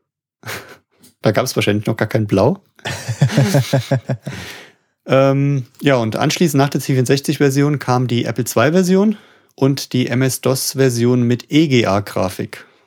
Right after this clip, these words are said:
Da hatte ich noch mal genau nachgeguckt. Also E G A waren damals, äh, sechs vierzig mal dreihundertfünfzig in sechzehn Farben.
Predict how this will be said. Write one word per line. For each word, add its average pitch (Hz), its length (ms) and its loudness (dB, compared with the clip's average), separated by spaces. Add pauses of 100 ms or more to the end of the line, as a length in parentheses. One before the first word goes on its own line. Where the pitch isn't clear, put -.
(260)
Da 107 80 -6
hatte 107 100 -4
ich - 80 -2
noch 117 80 2
mal 117 80 2
genau 113 240 4
nachgeguckt. 135 560 0
Also 110 160 -2
E 117 160 0
G 131 160 2
A 127 160 0
waren 123 180 0
damals, 120 480 0
äh, 120 140 -4
sechs 131 240 -2
vierzig 147 400 0
mal 117 140 2
dreihundertfünfzig 127 800 -2
in 113 120 2
sechzehn 113 380 0
Farben. 107 440 -2